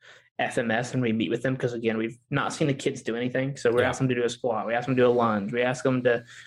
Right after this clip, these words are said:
Speaker 1: we set up a plastic hurdle and just ask them to step over it back and forth a couple of times just to see,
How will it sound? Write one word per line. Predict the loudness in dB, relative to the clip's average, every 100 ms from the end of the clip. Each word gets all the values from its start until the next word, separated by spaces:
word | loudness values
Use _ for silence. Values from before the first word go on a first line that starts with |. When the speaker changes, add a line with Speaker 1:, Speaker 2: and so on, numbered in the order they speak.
| _
Speaker 1:
we | -2
set | 0 -2
up | 0 2
a | 4 2 -2 -2
plastic | -2 -2 -4
hurdle | -2 0 2
and | 0
just | 0
ask | 0 0
them | -2
to | -2
step | -4 -2 2
over | 2 4 0
it | 0
back | -4 -4
and | -4
forth | 0 0 0
a |
couple | -2 -2
of | -2
times | 0 0 0
just | -2 -4
to | -6
see, | -4 -6 -8